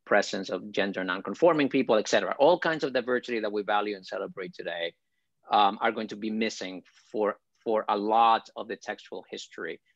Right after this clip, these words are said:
by virtue of the historical conditions under, under which they were produced. Those people did not have access to the tools of intellectual creation. Now, when you get closer to the present,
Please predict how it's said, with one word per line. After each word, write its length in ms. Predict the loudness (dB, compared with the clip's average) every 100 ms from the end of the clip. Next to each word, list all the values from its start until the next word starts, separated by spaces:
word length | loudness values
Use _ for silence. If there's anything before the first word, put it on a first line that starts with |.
| _ _ _ _ _ _ _ 2
by 180 | 2
virtue 440 | 2 0 -2 0 -2
of 180 | -2 -4
the 60 |
historical 500 | -4 -4 -4 -4 -4
conditions 480 | -8 -4 -4 -4 -8
under, 300 | -6 -4 -6 -8
under 200 | -6 -4
which 340 | -4 -6 -4
they 80 | -2
were 140 | -2 -2
produced. 580 | -4 -6 -8 -12 -2
Those 240 | 4 4 4
people 600 | 0 0 4 4 4 0 _ _ _ -4
did 120 | -2
not 160 | 2 4
have 140 | 4
access 400 | 4 2 -2 -4
to 80 | -4
the 100 | -8
tools 260 | -6 -6 -6
of 100 | -8
intellectual 460 | -8 -8 -8 -10
creation. 640 | -8 -6 -6 -8 -12 -10 -14 _ _ -20 _ 2
Now, 140 | 2
when 180 | 2 2
you 180 | 0 2
get 320 | 2 2 0 _ -6
closer 360 | 2 2 2 -2
to 120 | -2
the 80 | -6
present, 800 | 0 0 0 -4 -12 -14 -20